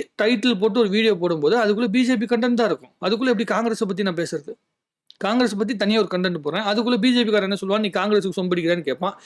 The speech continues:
டி எம் கே பத்தி ஒரு வீடியோ போட்டா, டி எம் கேக்கு சொம்படிக்கிறான்னு சில பேர் வந்து கேட்பான். So, ஒரே விஷயம் தான், இங்க நம்மளுடைய கருத்தை பேசுறோம், அந்த செய்தியை எடுத்துட்டு வந்து டிஸ்கஸ் பண்றோம்.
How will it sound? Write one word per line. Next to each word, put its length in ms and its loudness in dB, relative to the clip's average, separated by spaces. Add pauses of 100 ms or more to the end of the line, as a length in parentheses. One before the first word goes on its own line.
(240)
டி 140 2
எம் 120 2
கே 100 4
பத்தி 180 2
ஒரு 100 2
வீடியோ 200 4
போட்டா, 160 0
டி 120 2
எம் 140 4
கேக்கு 200 0
சொம்படிக்கிறான்னு 400 2
சில 180 -2
பேர் 120 -4
வந்து 160 -2
கேட்பான். 320 -6 (360)
So, 180 0 (680)
ஒரே 300 2
விஷயம் 320 2
தான், 200 -4 (160)
இங்க 260 -2
நம்மளுடைய 340 2
கருத்தை 360 0
பேசுறோம், 360 -2 (840)
அந்த 200 0
செய்தியை 400 2
எடுத்துட்டு 280 0
வந்து 120 0
டிஸ்கஸ் 340 -2
பண்றோம். 300 -10